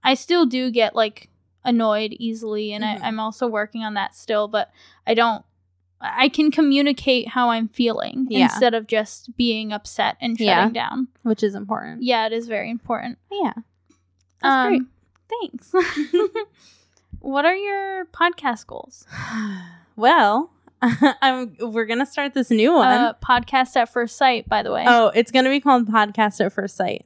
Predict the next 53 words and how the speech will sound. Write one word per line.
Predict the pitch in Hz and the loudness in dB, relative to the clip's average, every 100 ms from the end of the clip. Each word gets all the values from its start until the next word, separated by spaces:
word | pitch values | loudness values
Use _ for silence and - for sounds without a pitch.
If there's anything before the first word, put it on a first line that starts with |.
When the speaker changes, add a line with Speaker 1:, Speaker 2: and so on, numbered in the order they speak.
| _ | _
Speaker 2:
<laughs> | - | -12
Just, | 311 311 - - | 0 2 2 0
just | 311 233 | 0 0
Speaker 1:
Just | 269 262 | -2 2
Speaker 2:
so | 269 | 4
you | 254 | 4
Speaker 1:
in | 233 | 6
Speaker 2:
know. | 202 | 4
Speaker 1:
a | |
stroke | 190 294 294 | 4 4 4
of | 349 294 | 4 0
genius | 262 262 247 226 220 | -2 0 0 -2 -4
in | 240 233 | -4 -2
the | |
Taco | 226 - 233 247 | -2 0 2 2
Bell, | 226 214 214 214 - | 2 2 0 4 4
Speaker 2:
<laughs> | - | 4
Speaker 1:
um, | 240 214 214 - 539 - - 440 494 | 4 4 2 0 0 -2 -2 -2 2
line. | 240 214 202 220 247 254 _ | 2 2 0 -2 -4 -6 _
That's | - 233 247 233 285 | -6 0 2 2 2
what | 240 | 4
I | 226 | 4
came | 226 - 240 226 | 0 -2 -2 0
up | 226 | 0
with. | 254 269 320 | 4 4 4
Speaker 2:
We | 277 359 | 2 2
literally, | 427 330 294 311 381 403 | 2 2 4 4 6 6
listen, | 311 320 247 | 4 4 4
guys. | 202 113 466 - 554 | 4 4 4 4 4
<laughs> | 539 | 6
We | 370 349 | 4 4
were | 494 480 | 2 0
sitting | 320 311 285 | 0 2 2
there | 247 220 214 - - | 2 2 -2 -10 -12
waiting | 233 233 247 269 | -2 0 2 0
in | 294 | 0
the | 294 | -2
long-ass | 262 214 208 208 247 254 262 | -4 -4 0 2 2 0 0
Taco | - 233 226 | 0 0 0
Bell | 208 190 | 0 0
line. | 208 262 311 359 440 - 480 | 0 2 4 2 0 -6 -6
<laughs> | - - _ _ - | -6 -20 _ _ -6
And | 254 | -2
I | 233 254 | 0 2
was | 311 | 2
like, | 262 226 202 - _ _ _ _ - | 4 2 2 -8 _ _ _ _ -4
I | 247 | -2
looked | 247 254 277 | 2 0 2
at | 294 262 | 2 4
her | 220 202 - | 2 0 -4
and | 254 | -4
I | 262 | -2
said | - 226 208 214 | 0 2 2 -2